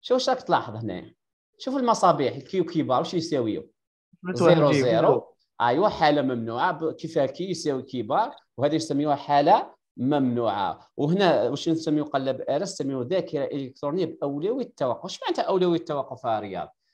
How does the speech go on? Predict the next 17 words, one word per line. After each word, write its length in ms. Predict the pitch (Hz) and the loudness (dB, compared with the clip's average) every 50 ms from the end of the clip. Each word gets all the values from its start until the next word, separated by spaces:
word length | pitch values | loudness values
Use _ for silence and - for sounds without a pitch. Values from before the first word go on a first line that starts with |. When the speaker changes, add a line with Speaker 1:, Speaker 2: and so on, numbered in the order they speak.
| _ _ | _ _
Speaker 1:
أولوية 160 | - 165 190 185 | -4 -2 0 0
التوقف 220 | 180 175 170 170 | 0 0 -2 -2
واش 180 | 170 - - 156 | -2 -4 -8 -6
معناتها؟ 260 | 147 147 147 - - | -6 -6 -6 -6 -8
كي 200 | - - - 233 | -8 -8 -10 -12
نأثر 400 | - - 170 - - - 143 120 | -6 -4 -4 -4 -2 -4 -4 -4
في 100 | - - | -4 -2
المدخلين 480 | 151 151 147 - - 143 139 135 123 | -2 -2 -2 -2 -4 -4 -4 -4 -4
في 260 | 120 - 143 - 139 135 | -4 -6 -6 -4 -2 0
آن 180 | 123 117 110 | 0 0 0
واحد، 460 | 107 98 95 95 - 160 196 - - - _ _ _ _ _ _ _ _ - | 0 0 -2 0 2 0 0 0 0 -8 _ _ _ _ _ _ _ _ -2
المصباح 520 | 131 156 180 175 175 165 180 165 - - | 2 2 4 2 2 2 2 2 2 0
تاع 160 | 156 - 143 143 | -4 -6 -4 -2
المخرج 420 | 147 160 160 - 196 180 - - | -2 -2 -2 -2 -4 -4 -4 -6
يكون 340 | 165 165 - 240 262 208 185 | -8 -8 -8 -10 -8 -8 -8
يساوي 320 | 147 139 - 196 233 320 | -8 -6 -4 -4 -2 -2
الصفر. 440 | 339 - - - 90 - - - _ | -2 -4 -4 -8 -10 -12 -12 -18 _